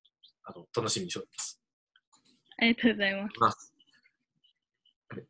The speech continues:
Speaker 1: どうしましょう？もうひ-、もう一人の方はどうされます？お話されます？あ、大丈夫ですね。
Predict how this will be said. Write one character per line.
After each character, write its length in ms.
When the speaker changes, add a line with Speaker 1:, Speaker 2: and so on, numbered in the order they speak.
Speaker 1:
ど 80
う 40
し 100
ま 60
し 120
ょ 160
う？ 40
も 40
う 40
ひ-、 80
も 60
う 20
一 180
人 40
の 80
方 240
は 200
ど 100
う 100
さ 180
れ 100
ま 60
す？ 140
お 60
話 180
さ 100
れ 60
ま 80
す？ 180
あ、 120
大 120
丈 40
夫 40
で 60
す 120
ね。 160